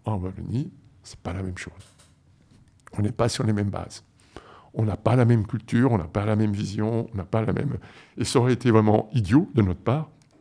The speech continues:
de vouloir imposer notre façon de faire, euh, au nord du pays.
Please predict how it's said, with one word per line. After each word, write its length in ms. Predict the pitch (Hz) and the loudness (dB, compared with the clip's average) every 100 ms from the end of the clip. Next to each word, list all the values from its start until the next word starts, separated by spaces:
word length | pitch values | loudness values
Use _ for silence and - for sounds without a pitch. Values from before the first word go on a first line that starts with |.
| _ _ _ _ - | _ _ _ _ -4
de 80 | |
vouloir 340 | 95 107 117 107 | 0 4 4 2
imposer 360 | 101 123 107 | 0 -2 -2
notre 200 | 110 139 | -2 -2
façon 280 | - 107 - | -4 -6 -6
de 100 | 101 | -10
faire, 260 | - 110 156 _ _ - _ - | -10 -10 -10 _ _ -20 _ -8
euh, 220 | 104 127 - | -6 -6 -6
au 100 | 107 | -6
nord 180 | 110 98 | -4 -4
du 100 | 104 | -6
pays. 420 | - 117 151 | -6 -4 -2